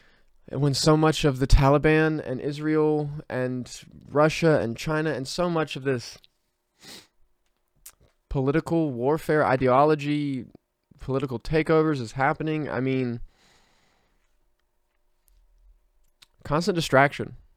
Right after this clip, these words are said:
constant warmongering and fear mongering, you know? Um, we're gonna get into Israel. I mean, I'm not, sorry, not Israel. We're gonna get into Afghanistan shortly. Um, but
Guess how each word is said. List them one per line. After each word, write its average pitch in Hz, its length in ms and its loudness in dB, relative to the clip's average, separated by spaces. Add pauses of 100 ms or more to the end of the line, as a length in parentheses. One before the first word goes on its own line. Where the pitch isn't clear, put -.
(640)
constant 120 400 -6
warmongering 143 640 2
and 143 220 -6
fear 156 400 -4 (460)
mongering, 113 540 -4 (380)
you 110 100 -6
know? 151 280 -6 (460)
Um, 120 440 -8 (540)
we're 131 180 -10
gonna 156 140 -6
get 135 120 -6
into 135 160 -6
Israel. 143 520 -6 (100)
I 123 60 -8
mean, 127 200 -6
I'm 123 220 -8
not, 123 160 -10
sorry, 110 260 -8
not 120 220 -10
Israel. 117 240 -8
We're 127 80 -6
gonna 147 140 -6
get 139 60 -8
into 123 120 -6
Afghanistan 120 560 -8
shortly. 151 500 -6 (540)
Um, 117 280 -4
but 123 320 2